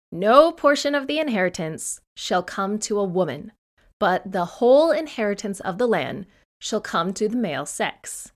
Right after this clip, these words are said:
Again, thanks to the Yale Law Library. I'll include a link in the show notes. It's that last line there that Philip the Fifth used to usurp his niece and make royal genealogy in France more complicated and needlessly difficult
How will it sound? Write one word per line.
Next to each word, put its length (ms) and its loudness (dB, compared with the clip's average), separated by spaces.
Again, 520 0
thanks 300 -4
to 100 -6
the 80 -2
Yale 260 0
Law 160 0
Library. 720 -4
I'll 120 2
include 320 -2
a 40 0
link 280 -4
in 100 -10
the 60 -8
show 240 -6
notes. 520 -12
It's 160 -8
that 320 2
last 380 2
line 380 0
there 280 -10
that 220 -2
Philip 380 -6
the 120 -8
Fifth 340 -8
used 440 -4
to 100 -6
usurp 420 -6
his 220 -6
niece 420 -4
and 160 -2
make 240 -4
royal 420 0
genealogy 720 -2
in 100 -6
France 500 -6
more 280 -2
complicated 760 0
and 220 -4
needlessly 600 0
difficult 580 -2